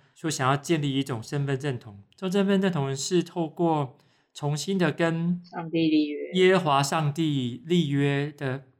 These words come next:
Speaker 1: 过程来确认，啊，我们是被耶和华上帝所拣选的，的，的一个族群，这样子的方式来重新来帮助他们，来确认他们身份认同。二方面也是可以凝聚族群的一种共识。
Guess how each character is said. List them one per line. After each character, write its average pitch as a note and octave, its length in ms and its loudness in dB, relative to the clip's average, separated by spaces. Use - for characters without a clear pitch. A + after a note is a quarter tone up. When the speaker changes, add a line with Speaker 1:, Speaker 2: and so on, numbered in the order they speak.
Speaker 1:
过 D3+ 240 -2
程 C3 220 -8
来 B2+ 120 -4
确 E3 320 -2
认， D3 240 -2
啊， F3+ 200 2
我 D3 160 2
们 C#3 180 0
是 D#3 480 2
被 C#3+ 480 -4
耶 D3+ 220 -2
和 - 20 -6
华 B2+ 220 -2
上 C#3 260 -6
帝 C#3 160 -6
所 B2 240 -10
拣 B2+ 240 -2
选 C3 320 -8
的， - 240 -20
的， C#3+ 200 -12
的 C#3+ 240 -2
一 E3 80 -2
个 D3+ 100 -2
族 C#3 320 -6
群， A#2 420 -10
这 F3 100 -2
样 D#3 80 0
子 C#3+ 60 -4
的 C3 60 -2
方 C#3 240 -4
式 C#3+ 260 -2
来 B2 240 -2
重 B2 240 -8
新 C#3+ 240 -4
来 B2 320 -4
帮 F3 240 4
助 F3 160 0
他 D3+ 320 -2
们， C3 300 -4
来 C3+ 120 -4
确 D3 180 -6
认 C#3+ 40 -2
他 D3+ 100 -2
们 C#3 80 -4
身 C3+ 180 -6
份 C3+ 80 -6
认 C3+ 180 -4
同。 A#2 260 -12
二 G3 80 -2
方 G3 180 2
面 G3+ 160 4
也 F3 140 2
是 E3+ 220 -4
可 E3 120 -6
以 D3+ 100 0
凝 C3 240 -4
聚 D#3+ 220 -2
族 C#3+ 220 -6
群 C#3+ 180 -10
的 B2+ 120 -4
一 C3+ 40 -2
种 B2 240 -12
共 B2+ 220 -4
识。 A#2+ 340 -6